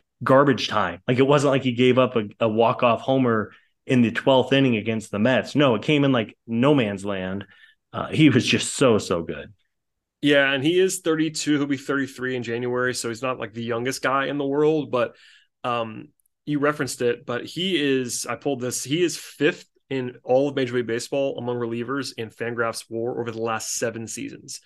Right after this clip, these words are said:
Speaker 2: He's basically been a top five reliever over a seven-season period. He's number four in baseball over the last three seasons. So it's not like it's a long-term sample, but it was weighed down by the early time. He's been awesome lately. He's been awesome for more than a half decade.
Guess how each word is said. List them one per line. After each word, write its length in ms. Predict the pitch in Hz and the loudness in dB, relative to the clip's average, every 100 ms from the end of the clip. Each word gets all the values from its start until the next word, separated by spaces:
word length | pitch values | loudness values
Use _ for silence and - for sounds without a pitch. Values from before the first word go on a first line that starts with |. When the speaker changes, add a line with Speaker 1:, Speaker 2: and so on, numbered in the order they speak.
| _ _ _ - | _ _ _ -8
Speaker 2:
He's 100 | 127 | 0
basically 280 | 190 190 139 | 0 2 2
been 120 | 131 | 2
a 60 | |
top 260 | 117 135 147 | 0 -4 -4
five 340 | - 127 127 | -2 0 0
reliever 480 | 120 120 113 110 110 _ - | -2 -4 -4 -8 -10 _ -12
over 220 | 113 113 | -8 -6
a 80 | 104 | -8
seven-season 600 | - 131 139 135 127 117 | -4 -2 -2 -4 -4 -6
period. 380 | 120 113 110 110 - _ - | -4 -4 -4 -6 -12 _ -4
He's 120 | 143 | 0
number 160 | 143 | 0
four 520 | 117 - 180 214 143 123 | -2 -2 2 4 4 2
in 120 | 120 | 0
baseball 360 | 120 123 120 | -2 -2 -2
over 160 | 120 117 | -2 -2
the 60 | 113 | -2
last 220 | 110 - | -4 0
three 120 | 165 | 0
seasons. 400 | 151 107 135 - | 0 -6 -12 -12
So 160 | - 127 | -6 -4
it's 100 | 160 | -2
not 80 | |
like 160 | 156 143 | 0 0
it's 160 | 135 135 | -2 -2
a 140 | 123 | -2
long-term 560 | 117 131 135 123 131 117 | 0 -2 -2 -2 -4 -2
sample, 300 | 131 120 120 | -2 -2 -2
but 120 | 120 | -4
it 60 | |
was 120 | 123 107 | -4 -4
weighed 200 | 123 120 | -2 0
down 160 | 117 | -2
by 80 | 113 | -2
the 60 | 117 | -2
early 240 | 135 123 | 0 0
time. 260 | 120 113 110 | -2 -6 -6
He's 100 | 113 | -8
been 220 | 117 104 - - _ _ - | -8 -10 -18 -20 _ _ -2
awesome 300 | 139 139 127 | -2 0 0
lately. 460 | 160 160 156 156 151 | 0 4 2 2 -4
He's 80 | |
been 100 | 110 | -10
awesome 300 | 117 117 127 | -8 -8 -8
for 300 | 113 120 117 | -8 -4 -4
more 200 | 110 123 | -2 -2
than 120 | 127 120 | -2 -4
a 40 | |
half 220 | 110 107 | -6 -2
decade. 560 | 151 147 139 135 131 | 0 0 2 2 0